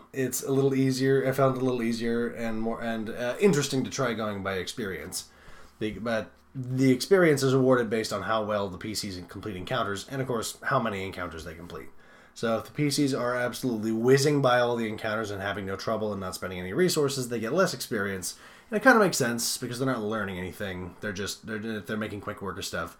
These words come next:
Um, and if they start having trouble with something, or they manage to barely scrape by, or they complete a campaign arc, or maybe they complete a, uh, a character goal, then they get, uh, more experience, or experience payouts, which can also be a lot of fun,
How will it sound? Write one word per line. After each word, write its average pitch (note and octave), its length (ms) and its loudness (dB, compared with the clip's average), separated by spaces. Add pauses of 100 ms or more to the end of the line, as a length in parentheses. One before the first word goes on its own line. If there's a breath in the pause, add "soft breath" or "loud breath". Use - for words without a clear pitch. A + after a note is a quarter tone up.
(360 loud breath)
Um, G2+ 380 -2
and G#2+ 160 -4
if G#2 80 -4
they G#2+ 200 -2
start A#2 200 0
having G2 200 -2
trouble D#3 280 6
with C#3 100 4
something, C3 380 2
or G#2+ 80 0
they G2+ 120 -4
manage G#2 280 -4
to - 60 -10
barely G2+ 240 -4
scrape F#2 320 -6
by, B2 440 4 (300 loud breath)
or C3+ 240 8
they B2 100 2
complete A#2 300 0
a G2 60 -2
campaign E3 480 4
arc, D3+ 420 6
or A#2+ 240 0
maybe A2 220 0
they G2 120 -2
complete F#2 560 -8
a, F#2 400 -4
uh, F#2+ 280 2
a A2+ 40 -10
character C#3+ 320 2
goal, B2 420 4
then B2 260 -2
they C#3 80 4
get, - 240 0 (200)
uh, B2+ 320 2
more D3 220 6
experience, D2 500 -6
or A2 280 -2
experience G#2+ 480 -4
payouts, C2 460 -6 (500 loud breath)
which - 440 4 (120)
can A3+ 160 8
also G#3 200 8
be E3+ 80 6
a D#3 60 8
lot A#2+ 160 6
of - 60 -4
fun, F2+ 300 -6